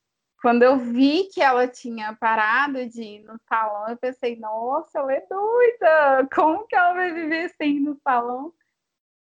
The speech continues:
Só que eu comecei a ser atravessada por algumas questões, assim, eu comecei a pensar, é,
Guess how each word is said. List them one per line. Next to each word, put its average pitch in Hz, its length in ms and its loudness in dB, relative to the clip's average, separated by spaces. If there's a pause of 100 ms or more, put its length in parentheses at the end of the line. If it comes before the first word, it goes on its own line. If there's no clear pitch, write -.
(140)
Só 320 200 4
que 311 1000 -4
eu 254 220 4
comecei 285 480 -2
a 285 100 0
ser 311 140 -6
atravessada 277 680 0
por 277 140 -4
algumas 269 400 -4
questões, 277 760 -4
assim, 190 500 -18
eu 190 80 -10
comecei 269 600 -2
a 277 80 -2
pensar, 247 1000 -2 (1200)
é, 208 640 -6